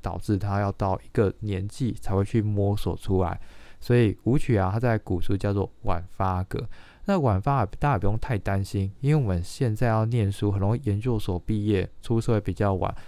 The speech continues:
所以其实晚发啊，在现代来讲已经不是那么明显了。我会抓大概三十岁。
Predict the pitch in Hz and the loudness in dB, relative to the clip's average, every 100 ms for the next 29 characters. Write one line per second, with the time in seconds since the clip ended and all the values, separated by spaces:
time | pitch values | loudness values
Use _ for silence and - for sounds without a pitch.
0 | - - 165 151 160 156 110 90 104 117 | -16 0 0 2 2 2 2 0 0 0
1 | 107 113 117 - 123 117 101 98 92 92 | 0 0 0 0 -2 -2 -2 -2 -2 -2
2 | 101 113 123 98 - 113 104 95 92 92 | -2 -2 0 -2 0 0 0 0 -2 -2
3 | 98 87 - - - - - - 104 117 | -2 -4 -4 -10 -16 -20 -20 -2 2 2
4 | 127 117 120 113 - 104 107 110 90 87 | 0 -2 -2 -4 -2 -2 -4 -4 -6 -4
5 | - 101 | -2 -4